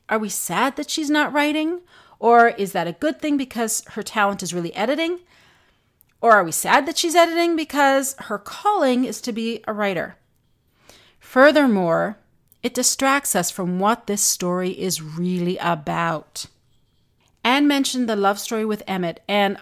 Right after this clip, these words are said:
I agree that it falls flat, because at no point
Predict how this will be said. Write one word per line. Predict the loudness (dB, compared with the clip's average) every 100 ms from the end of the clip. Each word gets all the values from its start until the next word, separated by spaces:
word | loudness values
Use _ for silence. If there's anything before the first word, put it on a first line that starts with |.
| -2
I |
agree | -2 0 0
that | 0 -2
it | -4
falls | 2 2 2
flat, | -4 -6 -6 -10 -20 _ _ _ _ -8
because | -8 -6 0 2 2
at | 0 -4 -2
no | 0 2 0 -2
point | -2 0 2 0 -4 -12